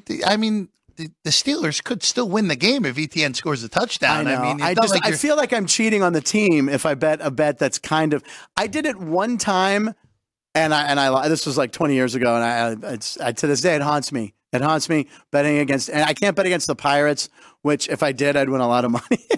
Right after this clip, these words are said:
Speaker 1: The, uh, the, the last, uh, the last time I ended up against the Jets, usually on Jet games, I usually stay off of unless if I
Speaker 2: Yeah,
Speaker 1: think
Speaker 2: that's,
Speaker 1: there's
Speaker 2: that's
Speaker 1: a
Speaker 2: what you said.
Speaker 1: decided,
Speaker 2: I think you said that
Speaker 1: a
Speaker 2: to me.
Speaker 1: decided advantage, which actually this week I think is a,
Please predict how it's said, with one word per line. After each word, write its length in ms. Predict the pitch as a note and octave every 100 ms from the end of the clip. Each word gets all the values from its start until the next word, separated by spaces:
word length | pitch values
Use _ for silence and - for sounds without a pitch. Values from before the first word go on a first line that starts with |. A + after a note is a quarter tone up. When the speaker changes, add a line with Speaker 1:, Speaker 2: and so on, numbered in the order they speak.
| C3
Speaker 1:
The, 180 | D#3 D3+
uh, 80 | C#3+
the, 160 | C3 D3
the 180 | C3 D3+
last, 560 | C#3 D#3+ G3+ A3 -
uh, 240 | D#3+ D3 C3+
the 160 | B2
last 380 | B2 D3 G#3 -
time 160 | F3+ F3+
I 80 | D#3
ended 180 | D#3 C#3
up 140 | B2+
against 540 | A#2 G#2+ C#3+ D3 -
the 100 | B2+
Jets, 480 | G#2+ A2 A2+ A2 -
usually 380 | C#3 A3+ B3 A#3+
on 160 | C#3+ A2+
Jet 260 | B2+ A#2+
games, 260 | C3 A#2+ A2+
I 40 |
usually 400 | A2+ A#2+ A#2 A2+
stay 300 | G#2 - B2
off 280 | A2+ A2 -
of 140 | A2
unless 240 | A2 A#2 A2
if 60 | E3+
I 40 |
Speaker 2:
Yeah, 120 | D#3
Speaker 1:
think 120 | G#2+ D#3
Speaker 2:
that's, 100 | F3+
Speaker 1:
there's 60 |
Speaker 2:
that's 160 | A#3 G3+
Speaker 1:
a 20 | A#3+
Speaker 2:
what 40 |
you 60 | G#3
said. 80 | C3+
Speaker 1:
decided, 140 | B2+
Speaker 2:
I 60 | D#3
think 180 | E3 E3+
you 60 |
said 200 | F3+ F3+ C#3
that 60 |
Speaker 1:
a 20 |
Speaker 2:
to 80 | B2+
me. 20 |
Speaker 1:
decided 400 | C3 E3 D3+ C#3+
advantage, 460 | B2 A2+ C3 C3+ B2
which 180 | B2+ C#3
actually 360 | B2+ - C3
this 200 | A#2 A#2
week 160 | C3+ B2
I 80 | A2
think 260 | - A2+
is 160 | A#2
a, 60 | G#2